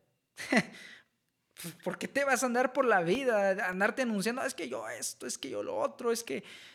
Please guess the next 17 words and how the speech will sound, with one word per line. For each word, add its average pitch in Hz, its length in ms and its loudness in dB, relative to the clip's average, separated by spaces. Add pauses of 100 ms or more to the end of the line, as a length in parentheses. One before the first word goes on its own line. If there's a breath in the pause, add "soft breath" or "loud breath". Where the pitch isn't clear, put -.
yo 247 240 0
sé - 220 4
hacer 262 360 0
todas 247 280 0
estas 226 300 -4
cosas 254 560 0
y... 202 480 -6 (420)
Sí, 285 180 -2
sí, 285 140 -2
sí, 277 160 -4
sí, 269 260 -6
ya, 196 400 -2 (280)
ya 156 260 -2
nos 185 240 0
leíste 180 380 -2
el 156 120 -4
currículum". 190 560 -2